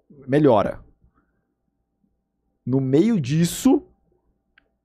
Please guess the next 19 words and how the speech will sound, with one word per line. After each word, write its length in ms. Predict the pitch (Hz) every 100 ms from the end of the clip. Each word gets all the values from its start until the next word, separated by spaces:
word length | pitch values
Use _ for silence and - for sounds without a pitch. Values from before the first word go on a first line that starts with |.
| _ _ _ -
os 320 | 139 139 113
muçulmanos, 1120 | 160 196 - 214 160 147 170 208 208 - - _ _ _ _ -
ah, 300 | 110 110 104 - _ _ _ _ _ _ _ - - _
tem, 180 | - 120
tem 140 | 117
muito 300 | 120 123 160
muçulmano 480 | 151 143 135 123 135
na 60 | 123
Europa? 640 | 110 117 160 - 90 - _ _ _ -
Eu 100 | 113
não 80 | 127
sei, 320 | 117 98 87
tá 140 | -
escrito 320 | 101 113 110
isso. 100 | 120
No 80 | 101
mundo 340 | 131 151 208 240
todo, 500 | - 156 135 107 110
mano. 480 | 107 98 95 98